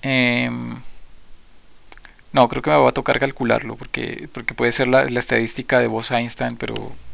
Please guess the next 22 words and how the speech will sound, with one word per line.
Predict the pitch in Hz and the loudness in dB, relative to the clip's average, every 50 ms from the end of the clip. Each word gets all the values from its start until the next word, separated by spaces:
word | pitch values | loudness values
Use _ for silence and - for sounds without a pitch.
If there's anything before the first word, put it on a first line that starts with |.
| - - | -12 -8
pues, | - 110 - | -8 -8 -2
no | 104 101 | -2 0
sé, | - - 123 120 | 2 4 4 4
hay | 113 117 | 4 2
que | 117 - 127 | 0 -4 -6
estar | - - 113 | -4 -2 -2
seguros. | - - 113 113 117 - 113 - - - - - - - - - - - - - - - - - - | -2 -2 -2 -4 -6 -8 -10 -12 -14 -18 -20 -20 -20 -18 -14 -12 -10 -10 -10 -12 -14 -16 -16 -18 -12
Entonces | - - 143 139 160 160 | -4 0 4 4 4 4
voy | 147 139 127 143 | 4 2 2 2
a | 143 | 2
empezar | 143 - 151 135 139 139 131 123 | 2 4 4 6 6 6 6 6
desde, | 135 139 139 131 - 135 123 117 113 113 110 - | 6 4 4 4 2 2 2 2 2 0 -2 0
desde | - 120 120 113 117 | 0 2 2 4 4
aquí, | 113 - - 135 113 117 - - - - - - - - - - - - | 2 2 0 -4 -6 -6 -10 -16 -20 -20 -20 -20 -20 -20 -20 -20 -16 -6
porque | - 127 123 113 - 127 123 120 117 117 - - - | -4 -4 -2 0 2 4 6 6 6 4 2 -2 -4
recuerden, | 147 127 120 - 143 131 117 113 113 | -4 -4 0 2 4 4 4 4 0
esta | 113 113 - - 127 | 0 0 2 2 2
es | 123 | 2
la | 127 131 | 2 0
función | - - 135 123 - 131 120 | 0 0 -2 0 0 0 -2
de | 123 123 | -2 0
partición | - - - - 123 - - 127 131 143 143 - | 0 0 0 0 0 0 0 0 -2 -4 -6 -10